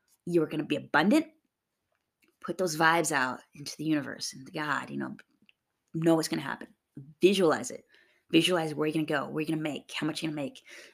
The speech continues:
Um, visualize having the money in your hand.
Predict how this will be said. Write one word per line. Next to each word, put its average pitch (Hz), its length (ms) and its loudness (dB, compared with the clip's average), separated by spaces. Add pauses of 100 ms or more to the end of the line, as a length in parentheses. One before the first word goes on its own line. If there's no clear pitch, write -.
Um, - 400 -6 (320)
visualize 185 640 6
having 180 360 4
the 170 60 2
money 165 320 0
in - 60 -2
your - 100 -10
hand. - 320 -12